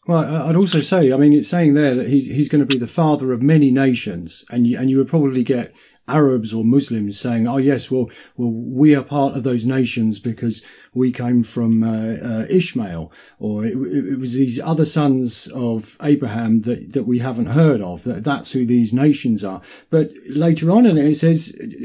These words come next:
"To thy seed and after thee." So it can only be from the seed of Abraham and Sarah. You know, Sarah, Sarah was his, was, you know, was a relative of his. It was his, um, half sister.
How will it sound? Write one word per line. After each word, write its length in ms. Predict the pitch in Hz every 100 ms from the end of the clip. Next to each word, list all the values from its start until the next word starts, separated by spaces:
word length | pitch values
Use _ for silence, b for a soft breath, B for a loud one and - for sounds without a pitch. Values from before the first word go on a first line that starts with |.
| - -
"To 120 | 175
thy 260 | 165 180
seed 640 | 165 - - 226 202 131 107
and 260 | 104 127 120
after 400 | 135 131 - 120
thee." 240 | 107 92
So 200 | 92 156
it 120 | 147
can 140 | 165 165
only 260 | 190 170
be 320 | 156 170 156
from 260 | 139 160 151
the 80 | 143
seed 400 | - 185 170 147
of 120 | 139 156
Abraham 560 | 165 156 160 160 156
and 280 | 143 156 156
Sarah. 540 | - 214 233 113 80 - _ _ -
You 80 | 120
know, 60 |
Sarah, 360 | 127 170 180 160
Sarah 320 | - 190 165
was 140 | 139
his, 260 | 131 135 120
was, 320 | 131 135 120
you 420 | 139 147 - - 170
know, 120 | 120
was 380 | 135 139 147 139
a 80 |
relative 460 | 131 170 165 160 143
of 100 | 196
his. 260 | 170 95 -
It 300 | 123 107 117
was 160 | 120
his, 240 | 131 120 131
um, 280 | 131 127
half 260 | 113 156 165
sister. 440 | - 240 - -